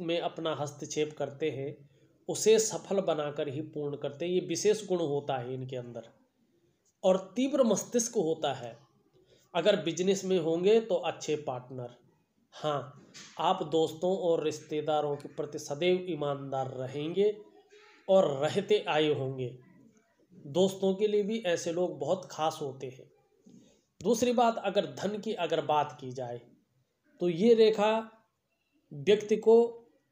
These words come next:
जो बहुत अच्छी मात्रा में धन अर्जन करवाती है, वो करवाती है आपको पैंतीस से लेके पचपन आयु की उम्र तक।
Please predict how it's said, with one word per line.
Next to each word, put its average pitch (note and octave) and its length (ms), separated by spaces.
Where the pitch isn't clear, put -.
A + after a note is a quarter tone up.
जो G#3+ 140
बहुत - 480
अच्छी - 340
मात्रा F3 380
में D#3+ 200
धन D3 180
अर्जन D3 360
करवाती C#3 520
है, C3 160
वो G3+ 140
करवाती F3+ 520
है D#3+ 80
आपको E3+ 280
पैंतीस D3+ 560
से D#3+ 100
लेके C#3+ 360
पचपन C#3 540
आयु C3 220
की C3 200
उम्र C3 320
तक। - 280